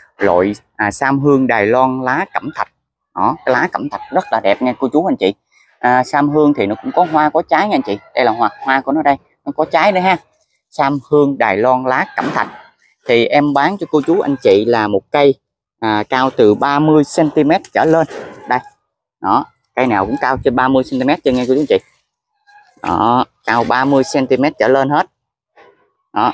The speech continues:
cây này cao bốn năm mươi luôn. Rồi cái thân của nó thì,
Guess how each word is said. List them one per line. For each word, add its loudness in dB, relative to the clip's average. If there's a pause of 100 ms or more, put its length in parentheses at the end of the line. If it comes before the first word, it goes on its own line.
(160)
cây 2
này -2
cao 0
bốn 2
năm 2
mươi 4
luôn. 4 (480)
Rồi 0
cái -2
thân 0
của 4
nó 4
thì, 4